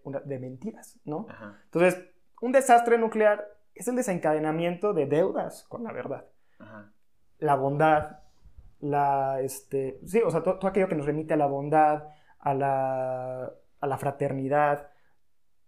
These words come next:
Speaker 1: esos, y que nos, que nos impulsan a salir adelante, yo creo que lo que vivimos hoy, ¿no? O sea, este, la, la pandemia y todos esos
Speaker 2: Ujú.
Speaker 1: esfuerzos como de, este, de, de solidaridad,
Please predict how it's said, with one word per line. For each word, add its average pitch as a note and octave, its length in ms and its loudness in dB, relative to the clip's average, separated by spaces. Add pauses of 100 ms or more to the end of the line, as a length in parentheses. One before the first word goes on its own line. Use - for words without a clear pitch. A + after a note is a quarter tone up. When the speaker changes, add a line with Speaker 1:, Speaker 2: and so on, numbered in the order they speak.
(240)
Speaker 1:
esos, B3 580 2 (180)
y F3 120 -4
que E3+ 120 4
nos, E3 280 2 (360)
que E3 80 2
nos D#3 160 -4
impulsan G3 680 -4
a D#3 60 -4
salir D#3+ 260 2
adelante, D#3 840 0
yo - 0 -
creo D3 200 -4
que D3 200 -10
lo B2+ 100 -6
que C3+ 100 -18
vivimos C#3+ 360 -10
hoy, D3 200 -4
¿no? B2 200 -10
O C3 160 -12
sea, B2+ 320 -14 (180)
este, - 400 -18
la, B2+ 240 -8
la B2+ 120 -12
pandemia C#3+ 800 -6 (240)
y C3 80 -8
todos F#3 200 2
esos F#3+ 160 -6
Speaker 2:
Ujú. D#3+ 80 -4
Speaker 1:
esfuerzos D#3 760 -2
como C3 300 -14
de, C3 280 -14 (280)
este, C3 680 -10
de, C#3+ 220 -2
de C3+ 140 -6
solidaridad, C3+ 800 -4